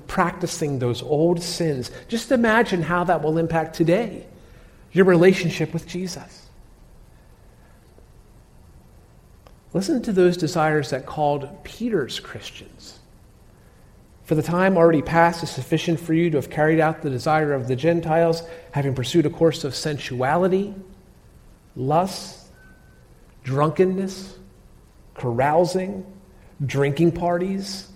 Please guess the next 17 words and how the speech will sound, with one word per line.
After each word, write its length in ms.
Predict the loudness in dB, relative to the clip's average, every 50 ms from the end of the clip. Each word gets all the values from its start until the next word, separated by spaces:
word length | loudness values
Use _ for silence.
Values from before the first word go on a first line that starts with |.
| -20 -20 -20 -16 -12
and 100 | -12 -10
abominable 640 | -6 -2 -2 0 0 0 0 0 0 0 0 0 0
idolatries." 920 | -2 -2 -2 -4 -4 -6 -8 -12 -14 -18 -18 -18 -20 -18 -18 -18 -18 -18 -18 -20 -20 -20 -20 -18 -18 -14 -8
They 140 | -2 0 0
used 380 | 2 2 2 2 2 0 0 0
to 80 | 0
travel 480 | 0 0 -2 -2 -2 -2 -2 -2 -2 -4
a 20 |
journey. 560 | -2 -2 -2 -2 -2 -2 -4 -6 -10 -12 -16 -20 -20 -20 -20 -20 -20 -20 -20 -20 -20 -20 -20 -20 -20 -20 _ -20 -20 -20 -20 -20 -20 -20 -16 -2 0
They 100 | 2 4
went 200 | 4 2 0 0
from 280 | -2 -2 -2 -2 0
one 240 | 2 2 4 4 2
sin 640 | 0 -2 0 2 2 4 4 2 0 -2 -6 -12 -10 -6
to 100 | -4 -4
the 120 | -2 -2
next. 680 | -4 -4 -6 -8 -10 -14 -16 -16 -16 -16 -20 -20 -20